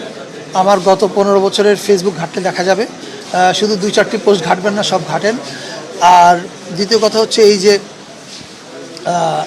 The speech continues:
আমার সিনেমাগুলো দেখলেও বোঝা যায় আমার অবস্থান কি। আর, আহ, ফ্যাসিস্টের, আহ,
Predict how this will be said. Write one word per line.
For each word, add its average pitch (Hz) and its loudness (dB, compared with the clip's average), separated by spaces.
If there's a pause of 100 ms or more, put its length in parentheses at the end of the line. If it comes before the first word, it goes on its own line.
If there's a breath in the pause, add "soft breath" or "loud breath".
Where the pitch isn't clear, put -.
আমার 202 2 (280)
সিনেমাগুলো 226 2 (160)
দেখলেও 196 0
বোঝা 185 0
যায় 185 2
আমার 175 -2
অবস্থান 170 -4
কি। 214 -4 (720 loud breath)
আর, 180 6
আহ, 175 -4 (460)
ফ্যাসিস্টের, 240 2
আহ, - -2